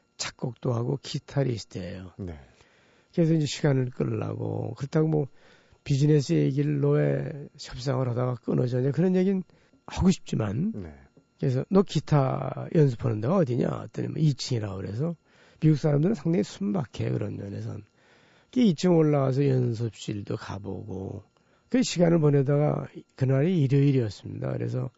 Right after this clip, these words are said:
Speaker 1: 그 친구는 이제 골프를 좋아하니까 "말이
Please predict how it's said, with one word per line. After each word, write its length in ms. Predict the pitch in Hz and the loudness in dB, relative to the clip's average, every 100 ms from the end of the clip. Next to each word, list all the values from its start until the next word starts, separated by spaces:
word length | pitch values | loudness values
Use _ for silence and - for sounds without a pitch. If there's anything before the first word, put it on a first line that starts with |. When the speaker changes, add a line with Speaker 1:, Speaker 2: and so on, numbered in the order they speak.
| _ _ _ _ _ | _ _ _ _ _
Speaker 1:
그 80 | - | -6
친구는 200 | - 160 | 2 2
이제 40 | 165 | 2
골프를 460 | - 196 147 147 151 | -2 2 2 4 2
좋아하니까 840 | 131 127 107 104 - 214 135 101 107 _ _ _ _ _ _ | 2 0 0 -4 -2 -2 -2 -4 -12 _ _ _ _ _ _
"말이 360 | 139 135 107 | 0 0 0